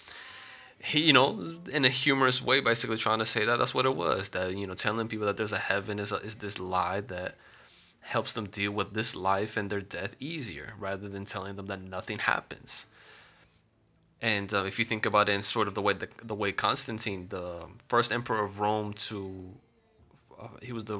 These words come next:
ruler that made Christianity the official religion of the Roman Empire. Now, if you think about it, when you have a military that's expanding and that's going through all the shit that they were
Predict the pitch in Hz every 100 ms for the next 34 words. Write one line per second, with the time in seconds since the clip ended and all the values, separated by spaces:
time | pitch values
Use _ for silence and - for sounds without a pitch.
0 | 98 120 139 131 113 107 110 120 120 -
1 | - 123 - 113 113 110 107 101 117 -
2 | 110 101 98 98 95 95 95 98 98 110
3 | 139 131 - - - - - - - 117
4 | 104 123 127 202 147 107 104 95 101 120
5 | 127 120 123 143 139 - 120 95 - 87
6 | - - - - 92 95 - 104 - -
7 | 123 127 113 104 98 98 92 95 - 107
8 | 120 120 123 110 107 - 107 95 98 92
9 | 101 120 110 98